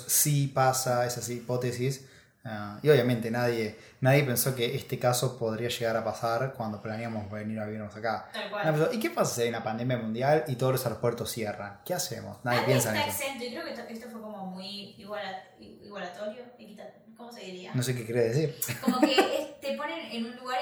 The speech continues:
Speaker 2: en que no importa tu mamá, mi mamá, la mía, no imp-, como que nadie puede salir, nadie puede entrar. A eso voy. Que no importa las fechas, no importa de qué te trabajes, a qué te dediques, el tiempo, la plata, nada.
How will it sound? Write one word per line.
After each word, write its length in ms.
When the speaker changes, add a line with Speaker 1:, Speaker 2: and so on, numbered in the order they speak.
Speaker 2:
en 100
que 140
no 100
importa 520
tu 100
mamá, 420
mi 100
mamá, 300
la 80
mía, 160
no 60
imp-, 200
como 200
que 260
nadie 240
puede 200
salir, 280
nadie 220
puede 200
entrar. 480
A 140
eso 260
voy. 140
Que 100
no 60
importa 560
las 200
fechas, 520
no 80
importa 460
de 100
qué 120
te 120
trabajes, 480
a 140
qué 80
te 160
dediques, 960
el 160
tiempo, 400
la 180
plata, 420
nada. 500